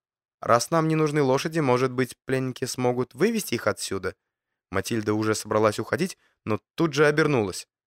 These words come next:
"Но серьёзно, с тобой всё в порядке?" Он посмотрел на неё, порылся в карманах в поисках пачки и достал сигарету. "Я в порядке, просто дай мне минутку". Озабоченное выражение лица Матильды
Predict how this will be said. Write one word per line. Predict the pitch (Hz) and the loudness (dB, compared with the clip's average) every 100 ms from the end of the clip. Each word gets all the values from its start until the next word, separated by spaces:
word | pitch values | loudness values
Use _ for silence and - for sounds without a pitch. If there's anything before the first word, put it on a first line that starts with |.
| _ _ - | _ _ -6
"Но | 156 139 | -2 0
серьёзно, | 208 196 156 104 95 - _ _ _ | 0 4 4 2 -4 -14 _ _ _
с | - | -4
тобой | 120 160 | 0 0
всё | - 294 | 0 -4
в | |
порядке?" | - 135 101 - - _ _ _ _ _ _ _ _ _ _ - | -2 -2 -2 -6 -20 _ _ _ _ _ _ _ _ _ _ -4
Он | 104 | -4
посмотрел | - - 107 113 104 | -4 -2 0 2 2
на | 104 | 0
неё, | 110 165 190 _ _ _ - | 0 0 -2 _ _ _ 0
порылся | 110 117 - | 4 4 0
в | 104 | -2
карманах | - 104 120 175 156 - _ _ | 0 2 4 4 2 -4 _ _
в | _ | _
поисках | 135 127 135 - | 0 0 -2 -4
пачки | - 127 - 123 _ | 0 0 0 -8 _
и | 143 | -2
достал | 120 110 - 107 | -2 -2 0 0
сигарету. | - 113 98 85 - _ _ _ _ _ _ _ _ _ | 0 -2 -2 -4 -10 _ _ _ _ _ _ _ _ _
"Я | 113 147 | 2 2
в | - | 6
порядке, | 147 113 - 85 - - | 6 6 2 -6 -12 -4
просто | 107 - | -4 -2
дай | 104 104 127 165 | -4 4 4 4
мне | 123 123 | 2 2
минутку". | 120 98 - - _ _ _ _ _ _ _ _ _ _ - | 0 -2 -6 -18 _ _ _ _ _ _ _ _ _ _ -4
Озабоченное | 104 104 135 131 123 107 | 2 4 4 2 2 4
выражение | 113 110 127 113 | 4 4 0 0
лица | 113 - 113 | -2 0 0
Матильды | 110 - 190 165 | 0 0 0 0